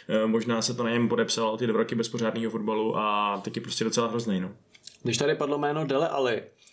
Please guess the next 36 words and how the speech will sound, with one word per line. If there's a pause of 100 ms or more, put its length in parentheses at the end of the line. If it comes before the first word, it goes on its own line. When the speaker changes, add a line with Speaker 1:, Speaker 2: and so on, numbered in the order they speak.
(140)
Speaker 2:
tak
Dele
Alli
chtěl
jít,
eh,
do
Paris
Saint-Germain,
eh, (160)
za
svým
bývalým
trenérem (500)
a
nebylo
mu
to
dovoleno
z
důvodu
toho, (280)
že (520)
za
ní,
za
něj
t-,
Spurs
nemají
náhradu, (360)
což
je
takový
vtipný,
jako,